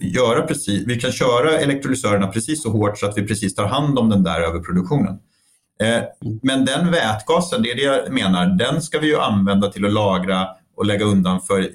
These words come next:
Speaker 1: järnframställningen och för kemiindustrin och för raffinaderierna. Eh, vi ska helst inte elda upp den då, därför att behoven i de här industrierna är så stora så att elektrolysörerna måste gå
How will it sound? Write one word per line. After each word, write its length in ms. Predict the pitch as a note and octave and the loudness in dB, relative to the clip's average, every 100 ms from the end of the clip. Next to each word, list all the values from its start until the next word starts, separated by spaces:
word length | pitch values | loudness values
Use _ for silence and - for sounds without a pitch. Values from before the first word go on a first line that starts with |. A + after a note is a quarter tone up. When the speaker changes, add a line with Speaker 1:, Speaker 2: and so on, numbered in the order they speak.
| F#2+ | -2
Speaker 1:
järnframställningen 1700 | G#2+ F#2+ F2+ F2+ F2+ - - - F#2+ - C#3+ D#3 C#3+ C#3 C3 C3 B2+ | 0 0 4 4 2 -2 -6 -2 -4 0 0 0 0 2 2 0 -2
och 260 | F#2+ G2 - | -4 -4 -2
för 220 | F#2+ F2 | -2 -2
kemiindustrin 1080 | - F#2+ A#2 A2+ G#2 - - C3+ C#3+ C3+ | 0 2 2 2 0 -2 -4 -2 0 0
och 80 | G2 | -2
för 80 | - | -2
raffinaderierna. 840 | - - F#2+ F#2+ B2+ C3+ C3 A#2+ A#2+ - _ _ _ _ _ - | -2 0 2 2 0 0 0 -2 -4 -8 _ _ _ _ _ -4
Eh, 300 | G#2+ A2 G#2 - - - | 2 2 2 -4 -14 -6
vi 100 | A#2 | -6
ska 160 | - A#2+ | -2 -2
helst 240 | A2 - | -2 0
inte 160 | G#2 - | 0 0
elda 240 | G#2+ F#2 | 0 2
upp 280 | E3 F3 - | 2 0 -2
den 120 | A2+ | 0
då, 140 | - F#2+ | 0 0
därför 220 | A2 A#2+ | 0 0
att 60 | G#2+ | 0
behoven 440 | A#2 C#3 D3+ C#3+ | 0 2 2 2
i 40 | A#2+ | 2
de 120 | A2+ | 2
här 100 | G#2 | 2
industrierna 460 | G#2 G#2 G#2 G2 | 0 -2 -2 0
är 100 | G2 | 0
så 120 | F#2 - | -2 -6
stora 400 | - G#2 F#2+ F#2+ | -2 0 2 0
så 120 | F#2+ | -2
att 80 | G2+ | -2
elektrolysörerna 760 | G#2 - G#2 - A#2 A#2+ A#2+ | -2 -2 -4 0 2 2 2
måste 280 | A#2 - G#2 | 0 -2 0
gå 500 | G#2+ G#2 G2+ - | 2 2 2 -2